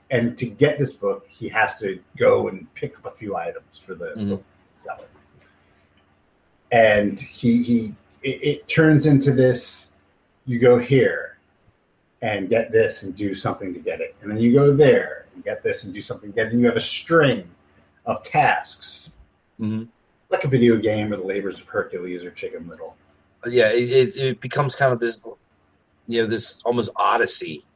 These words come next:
Speaker 1: And
Speaker 2: <laughs>
Speaker 1: each, each task is harder
Speaker 2: Mm-hmm.
Speaker 1: than, than the previous one.
Speaker 2: Right.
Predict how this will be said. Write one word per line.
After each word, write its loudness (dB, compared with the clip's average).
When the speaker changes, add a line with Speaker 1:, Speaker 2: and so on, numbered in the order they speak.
Speaker 1:
And 2
Speaker 2:
<laughs> -4
Speaker 1:
each, 4
each -6
task 0
is -4
harder -4
Speaker 2:
Mm-hmm. 0
Speaker 1:
than, -4
than -2
the -2
previous -6
one. -10
Speaker 2:
Right. -2